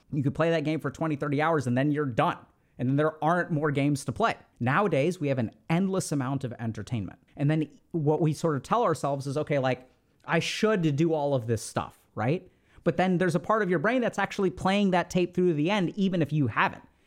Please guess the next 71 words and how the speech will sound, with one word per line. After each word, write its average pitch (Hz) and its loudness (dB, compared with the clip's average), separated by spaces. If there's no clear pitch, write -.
And 156 0
it's 143 -4
saying, 165 0
"Okay, 156 0
why 139 2
should - -2
we 127 0
do 107 -2
that 95 -6
stuff? - -10
So - -6
we 120 0
can 127 0
get 117 0
more 113 0
money. 95 -4
Why 135 2
do 151 2
we 147 2
want 131 0
more 123 0
money? 143 2
So 147 -2
we 135 -4
can 123 0
retire 110 0
early. 85 -8
Why 123 0
do 135 2
we 135 2
want 127 2
to 120 0
retire 117 0
early? 165 0
So 156 -2
we 139 2
can 139 2
do 135 2
what 123 0
we 117 -2
want. 107 -2
What 143 2
do 147 2
we 143 4
want 131 2
to 127 2
do? 226 4
We 208 2
want 170 2
to - -2
play 170 2
video 147 2
games. 98 -6
Why 196 0
on 170 0
earth 233 0
would 170 0
I 139 0
waste 165 0
thirty 214 2
years 226 0
when 180 -2
I 175 2
can 175 -4
actually 175 -2
jump 165 0
straight - -2
to - -8
that 151 0
right 107 0
now?" 147 0